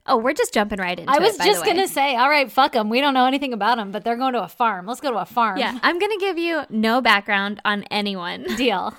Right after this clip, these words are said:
Speaker 1: Okay.
Speaker 2: I'm for it.
Speaker 1: Yeah.
Speaker 2: I support it.
Speaker 1: So, Alfred and Jean, they're going to their, visit their daughter at this farm, right?
Speaker 2: Uh-huh.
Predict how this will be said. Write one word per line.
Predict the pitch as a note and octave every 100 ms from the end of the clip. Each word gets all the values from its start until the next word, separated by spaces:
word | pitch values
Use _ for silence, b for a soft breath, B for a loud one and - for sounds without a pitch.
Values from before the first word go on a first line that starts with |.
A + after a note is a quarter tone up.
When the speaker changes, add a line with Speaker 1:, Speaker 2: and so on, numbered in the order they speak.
| -
Speaker 1:
Okay. | C#4+ C#4 G#3
Speaker 2:
I'm |
for | - C#4 D#4+
it. | G#3 - -
Speaker 1:
Yeah. | C4+
Speaker 2:
I | A#3+
support | A#3+ C#4 A#3+ G3
it. | F3+ - _ _ -
Speaker 1:
So, | F4+ A#3+ - -
Alfred | C#4 C#4+ F4+
and | F4+
Jean, | D#4+ C#4 G3 A3
they're | - A3+
going | B3+ C4+
to |
their, | C#4+ C#4+ D4 B3+
visit | C#4 D4 D4+
their | D#4
daughter | C#4+ G3+ G3+
at | G#3
this | C4 -
farm, | G#3+ E3+
right? | - A3+ _
Speaker 2:
Uh-huh. | A3+ G#3 F#3 G#3+